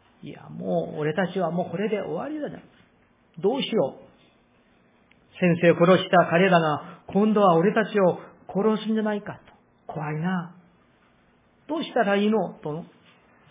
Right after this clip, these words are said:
そういうふうに彼らは恐れていて、みんな一緒に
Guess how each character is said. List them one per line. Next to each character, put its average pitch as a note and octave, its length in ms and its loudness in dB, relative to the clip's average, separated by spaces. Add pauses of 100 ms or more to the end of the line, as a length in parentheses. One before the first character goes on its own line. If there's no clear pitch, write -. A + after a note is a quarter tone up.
(120)
そ E3 80 2
う - 20 2
い D3+ 80 2
う C3 40 2
ふ E3 180 2
う D#3+ 40 0
に G#3 400 0 (300)
彼 C#3 220 -2
ら B2 160 0
は D3 480 2 (160)
恐 C3+ 260 -4
れ C3 160 -2
て D3+ 160 -2
い E3 160 -4
て、 - 420 0
み D#3 140 0
ん D3 100 0
な C#3 140 -2
一 F3 60 -2 (260)
緒 A#3+ 60 8
に F#3+ 320 0